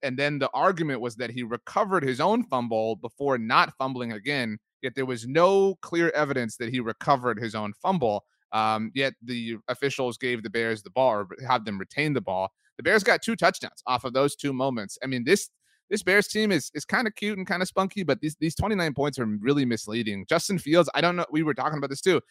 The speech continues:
He's so bad, dude. Like, sure, he can run. That makes him, I guess, more valuable than Trevor Lawrence, <laughs> maybe. But, like, he is so bad. It, I mean,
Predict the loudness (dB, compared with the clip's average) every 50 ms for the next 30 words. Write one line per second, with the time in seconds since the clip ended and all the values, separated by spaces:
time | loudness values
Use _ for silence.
0 | _ _ _ _ 2 2 2 2 0 -2 0 2 2 4 4 4 2 2 0 -2
1 | -6 -10 -10 -8 _ -4 -4 -4 -4 _ -10 -6 2 6 6 6 6 6 2 2
2 | 0 2 2 2 2 2 2 0 0 0 0 0 0 0 -2 -2 -4 -4 -4 -4
3 | -4 -6 -6 -6 -6 -4 -4 -4 -4 -2 -2 -2 -2 -2 0 0 -2 -2 -2 -6
4 | -6 -6 -4 -4 -4 -4 -2 -2 -2 -2 -2 -4 -6 -8 -6 -4 -4 -2 0 0
5 | 0 2 4 4 4 4 6 6 4 4 4 2 -2 _ _ 0 2 6 6 6
6 | 6 4 2 -4 -2 2 2 4 6 6 6 6 4 2 0 -4 _ _ -4 0
7 | 0 0 0 0 -2 -4 -4 -4 -2 -2 -2 -2 -2 -2 -4